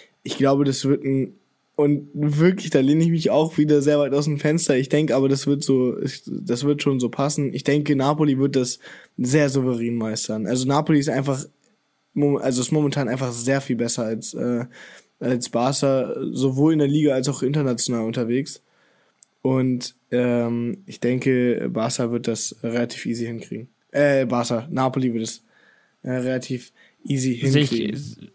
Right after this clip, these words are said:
Speaker 2: sehe ich auch so. Also, äh, auch schon irgendwie komisch zu sagen, Napoli wird, ähm, Barcelona schlagen. Zweitausendsiebzehn, glaub ich, hatten wir zuletzt das Duell,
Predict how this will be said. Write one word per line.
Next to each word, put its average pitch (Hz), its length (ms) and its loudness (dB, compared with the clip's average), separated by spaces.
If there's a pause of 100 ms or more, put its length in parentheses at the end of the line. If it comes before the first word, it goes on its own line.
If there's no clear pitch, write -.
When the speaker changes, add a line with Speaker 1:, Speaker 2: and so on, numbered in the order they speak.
(120)
Speaker 2:
sehe 151 180 2
ich 135 120 2
auch 143 160 2
so. 143 140 0
Also, 135 400 0
äh, 131 580 -2
auch 139 200 -2
schon 151 300 0
irgendwie 151 380 2
komisch 160 440 2
zu - 140 0
sagen, 143 280 2
Napoli 139 440 2
wird, 131 180 -4
ähm, 135 480 2
Barcelona 139 420 2
schlagen. 147 260 2
Zweitausendsiebzehn, 147 440 0
glaub 139 160 4
ich, 135 80 -2
hatten 143 140 -2
wir 139 80 2
zuletzt 135 340 0
das 151 140 2
Duell, 143 340 2